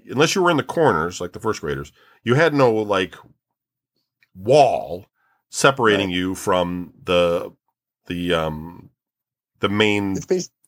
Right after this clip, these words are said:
Speaker 1: area. Yeah, go ahead.
Speaker 2: it's like a, it's basically a big giant room
Speaker 1: Yeah.
Speaker 2: that's ma-, that's, it's imaginally divided into different classrooms.
Speaker 1: Yeah.
Speaker 2: Like
Speaker 1: Yeah, that's kinda what it is. And, and, and so, like, you know, you,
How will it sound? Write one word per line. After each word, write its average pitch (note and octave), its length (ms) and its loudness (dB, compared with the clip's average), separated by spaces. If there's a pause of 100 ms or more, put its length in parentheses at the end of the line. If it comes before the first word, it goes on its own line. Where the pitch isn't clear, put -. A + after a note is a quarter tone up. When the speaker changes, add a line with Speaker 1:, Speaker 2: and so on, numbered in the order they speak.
(300)
Speaker 1:
area. C2+ 380 0 (100)
Yeah, - 260 -4
go G#2 120 -4
ahead. - 140 -4
Speaker 2:
it's - 120 -10
like D#3 100 -6
a, C3 160 -6
it's C3 140 -4
basically F3+ 340 4
a G#2+ 60 2
big G#2+ 200 2
giant F#2+ 320 0
room E2+ 400 0 (140)
Speaker 1:
Yeah. - 140 2
Speaker 2:
that's F#2 260 0
ma-, G2 160 -2 (100)
that's, - 300 0
it's - 200 0
imaginally G2 800 0 (720)
divided F2+ 560 2
into E2 280 -4 (120)
different - 300 -4
classrooms. - 480 -2
Speaker 1:
Yeah. F2+ 200 -2 (100)
Speaker 2:
Like - 140 -14 (260)
Speaker 1:
Yeah, G#2+ 260 -2 (220)
that's - 220 -4
kinda B2 280 2
what D#2+ 160 -4
it C#2 100 -12
is. G#2+ 280 -16 (400)
And, E3+ 340 0
and, D#3 460 2 (100)
and D3 180 0
so, D3 280 4
like, B2 360 2
you C#3+ 60 0
know, G2+ 300 -2
you, G2 280 -14